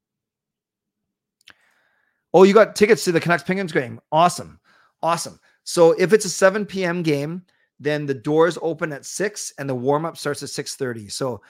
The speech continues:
if you line up, get in at six, that's plenty of time to make your way down to the glass for the warm-up for sure. Hello, Ryan. Hope you got the tickets.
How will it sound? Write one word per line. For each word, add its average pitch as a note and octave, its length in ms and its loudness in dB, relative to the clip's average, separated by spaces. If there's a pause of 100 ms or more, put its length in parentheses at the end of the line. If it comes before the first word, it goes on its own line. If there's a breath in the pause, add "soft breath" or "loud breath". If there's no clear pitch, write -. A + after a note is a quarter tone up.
(200 soft breath)
if C#3 120 -2
you A3+ 160 -2
line G3 220 0
up, E3+ 240 -2
get D3 160 0
in D#3+ 100 -2
at C#3+ 140 -8
six, - 320 -8
that's - 240 -10
plenty D#3+ 380 -10
of D3 100 -8
time B2+ 300 -8
to B2+ 40 -8
make B2 160 -6
your C3 100 -8
way A#2+ 80 -4
down A2 180 -6
to G#2+ 40 -10
the G#2+ 60 -10
glass G2+ 320 -8
for A2 160 -14
the G2 60 -12
warm-up F2+ 420 -14
for - 140 -20
sure. D#2+ 340 -18 (1160)
Hello, D#3+ 260 6
Ryan. D#3 340 6
Hope D#3+ 160 0
you D#3 40 -8
got D3+ 140 0
the C#3+ 60 -16
tickets. F3 680 -6